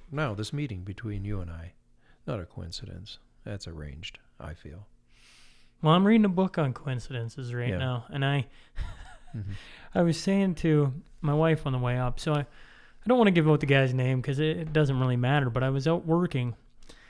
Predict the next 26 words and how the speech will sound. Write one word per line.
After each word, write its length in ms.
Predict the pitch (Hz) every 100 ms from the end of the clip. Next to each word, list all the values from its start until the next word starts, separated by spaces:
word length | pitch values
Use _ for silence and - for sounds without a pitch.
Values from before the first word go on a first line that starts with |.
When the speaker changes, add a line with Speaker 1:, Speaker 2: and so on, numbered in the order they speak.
| - -
Speaker 2:
and, 420 | 139 135 139 135
uh, 300 | 135 135 120 - - _ _ _ _ _ _ _ _ - - _ -
get 160 | 190
talking 420 | - 180 214 160 135
to 120 | 131
him, 200 | 120 151
and 120 | 139
here 460 | 139 175 165 170 - _ _ _ - _
he 140 | _ 160
was 120 | 151
a 60 | 151
guy 400 | 139 131 131 151
that 340 | 131 127 -
was 160 | 165 135
convicted 420 | 147 131 120 131
of 60 | 135
manslaughter 720 | 143 202 190 - - - - - - - _ - - - - - -
and 420 | 143 127 127 127 127
at 120 | 123
eighteen 560 | 139 156 147 139 143
was 160 | 135 123
in 300 | 131 127 120 - - - _ - - - _ _ _ - 147
jail, 460 | 127 135 160 165
and 200 | 135 120 101 - -
I 120 | 160
went, 340 | 147 135 135